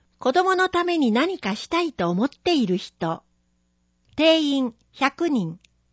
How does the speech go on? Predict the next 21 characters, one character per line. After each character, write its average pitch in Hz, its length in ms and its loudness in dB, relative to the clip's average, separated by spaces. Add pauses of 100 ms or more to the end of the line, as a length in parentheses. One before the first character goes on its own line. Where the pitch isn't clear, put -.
(440)
子 262 120 0
供 359 220 4
と 349 140 2
一 339 80 -2
緒 311 240 -2
に 302 100 0
参 302 260 -2
加 302 160 -2
で 262 140 -2
き 254 160 -8
ま 233 180 0
す。 - 200 -14 (1300)
申 277 200 4
し - 120 -16
込 370 160 0
み 381 120 -4
フ 370 120 -2
ォ 339 140 4
ー - 20 0
ム 208 100 0
の 175 320 -2